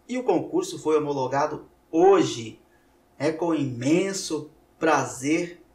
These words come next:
que eu venho noticiar aqui que o concurso público de auxiliar técnico de educação de dois mil e dezenove foi homologado. A publicação está disponível no Diário Oficial de hoje,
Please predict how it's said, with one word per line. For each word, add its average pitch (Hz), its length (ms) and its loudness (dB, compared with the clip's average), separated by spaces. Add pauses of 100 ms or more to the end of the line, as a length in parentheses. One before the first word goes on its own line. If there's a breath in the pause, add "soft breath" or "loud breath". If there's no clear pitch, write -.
(360)
que - 80 -6
eu 127 80 -2
venho 143 180 0
noticiar 151 480 -2
aqui 160 280 -8
que - 100 -6
o 143 80 -2
concurso 156 600 -4
público 185 680 -4 (340 loud breath)
de 139 80 -2
auxiliar 147 760 2
técnico 147 680 -4
de 131 140 -6
educação 143 800 -4 (440)
de 196 140 -8
dois 170 200 2
mil 139 100 -4
e 143 40 -2
dezenove 156 480 0
foi 165 280 -2
homologado. 143 1160 0 (480)
A 139 160 -2
publicação 151 800 -2
está 151 240 -4
disponível 135 580 -4
no 147 140 -10
Diário 127 320 -2
Oficial 127 380 -6
de 160 160 -4
hoje, 147 420 0